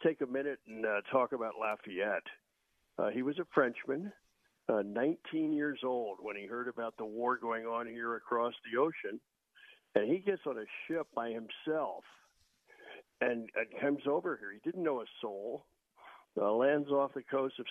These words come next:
South Carolina, somehow wends his way north up to Philadelphia, and, and, and then somehow he makes the acquaintance of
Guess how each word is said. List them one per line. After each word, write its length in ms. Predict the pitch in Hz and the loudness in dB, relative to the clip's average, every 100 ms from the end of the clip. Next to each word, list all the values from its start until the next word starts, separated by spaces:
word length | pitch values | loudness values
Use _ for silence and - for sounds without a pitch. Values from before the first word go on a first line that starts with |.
| 139 | 0
South 200 | 123 117 - | 0 -2 -2
Carolina, 680 | 113 101 92 90 98 160 - _ _ _ _ _ _ _ - - | 0 0 0 -2 -2 -4 -8 _ _ _ _ _ _ _ 0 8
somehow 340 | 175 175 143 | 8 8 4
wends 360 | 123 127 151 160 | 2 2 0 -2
his 220 | 135 117 | -2 -2
way 200 | 123 123 | 0 0
north 360 | 123 135 147 135 | 0 0 0 0
up 180 | 135 - | -4 -4
to 80 | 123 | -2
Philadelphia, 840 | 127 113 117 147 160 - 95 98 151 _ _ _ _ - - - _ - | 0 2 2 0 0 -4 -4 -4 -4 _ _ _ _ -20 -20 -20 _ 0
and, 240 | 107 117 - | 4 4 2
and, 200 | 117 113 - | 0 -2 -4
and 220 | - 117 117 | 0 0 0
then 160 | 120 - - | -4 -4 0
somehow 420 | 175 208 139 135 | 2 2 0 0
he 120 | 143 | -2
makes 260 | 127 143 - | -4 -6 -8
the 80 | 147 | -6
acquaintance 680 | 139 - 147 196 - 131 170 - - _ _ _ _ _ - _ _ | -6 -2 0 2 0 -4 -6 -12 -20 _ _ _ _ _ -20 _ _
of 100 | - | -2